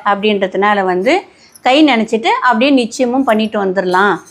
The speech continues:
அப்படின்னு சொல்லிட்டு நிச்சயதார்த்த டேட்டை வந்து ஃபிக்ஸ் பண்ணியிருக்கிறோம்மா. இருபத்தி மூணாம் தேதி ஏற்கனவே சொல்லிட்டேன், இப்போவும் சொல்றேன், இருபத்தி மூணாம் தேதி நிச்சயதார்த்தம்.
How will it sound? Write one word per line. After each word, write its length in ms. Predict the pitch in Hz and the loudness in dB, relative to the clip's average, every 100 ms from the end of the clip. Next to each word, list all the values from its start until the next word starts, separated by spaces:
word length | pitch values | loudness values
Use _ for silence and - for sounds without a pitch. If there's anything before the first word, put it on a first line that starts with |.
| _ _ | _ _
அப்படின்னு 360 | 220 220 226 233 | -2 0 0 0
சொல்லிட்டு 260 | 214 254 285 | -2 0 0
நிச்சயதார்த்த 440 | 226 - 226 220 | -2 0 -2 0
டேட்டை 280 | 190 190 196 | -4 -2 0
வந்து 200 | 190 277 | 0 -2
ஃபிக்ஸ் 280 | 247 - - | -6 -8 -4
பண்ணியிருக்கிறோம்மா. 640 | 202 185 180 180 170 175 | -2 -2 -2 0 0 2
இருபத்தி 360 | 240 214 214 208 | 0 2 0 0
மூணாம் 320 | 190 190 180 | -2 -2 -2
தேதி 260 | 175 170 202 | -2 -2 0
ஏற்கனவே 360 | 202 208 208 226 | 0 -2 -6 -4
சொல்லிட்டேன், 360 | 196 190 247 370 | -6 -2 0 0
இப்போவும் 360 | 208 - 208 208 | -2 -4 -2 0
சொல்றேன், 320 | 185 190 320 - - - - | 0 0 -2 -4 -14 -20 -4
இருபத்தி 320 | 220 233 233 | 0 2 2
மூணாம் 320 | 208 214 208 | 0 0 0
தேதி 220 | 185 190 | 0 0
நிச்சயதார்த்தம். 800 | 226 202 - 196 180 165 - 302 | -2 -4 -6 -2 -2 -2 -2 -2